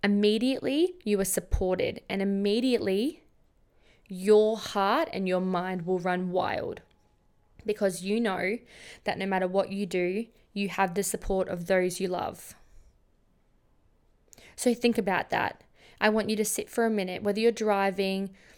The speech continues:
walking on the beach, no matter what you're doing, I want you to really think of those five closest friends and really think to yourself,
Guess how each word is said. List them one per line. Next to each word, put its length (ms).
walking 360
on 120
the 60
beach, 440
no 80
matter 200
what 280
you're 80
doing, 340
I 100
want 200
you 80
to 80
really 460
think 320
of 60
those 220
five 500
closest 460
friends 360
and 280
really 240
think 280
to 100
yourself, 480